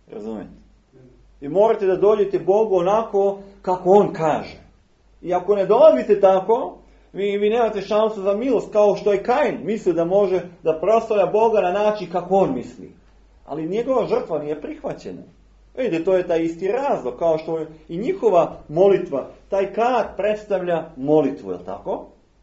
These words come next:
Znači, tamjan kat, e, u-, čitati u Otkrivenju da su anđeli prinosili čaše sa molitvama, da? Taj miris predstavlja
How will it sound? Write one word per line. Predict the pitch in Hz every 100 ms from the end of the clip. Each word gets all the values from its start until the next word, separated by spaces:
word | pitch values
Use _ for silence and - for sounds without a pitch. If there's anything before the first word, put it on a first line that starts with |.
| _ _ _ _ _ _
Znači, | 123 127 131
tamjan | - 175 196 196 190 170 -
kat, | 185 196 190
e, | 180 - _ _ - 135 127 123 120 117 - - _ -
u-, | 131 127
čitati | - 202 190 170
u | 170
Otkrivenju | 170 170 170 180 185 170
da | 160
su | 156
anđeli | 160 175 185 175 165 156
prinosili | 175 180 156 156 139 139
čaše | 175 170 135
sa | - 127
molitvama, | 127 143 135 - 107 104 98 87
da? | 101 143 220 - _ _ _ _ _ _ _ _ _ - _ _ _ -
Taj | 131
miris | 143 175 202 185 123 -
predstavlja | 160 170 170 165 147 143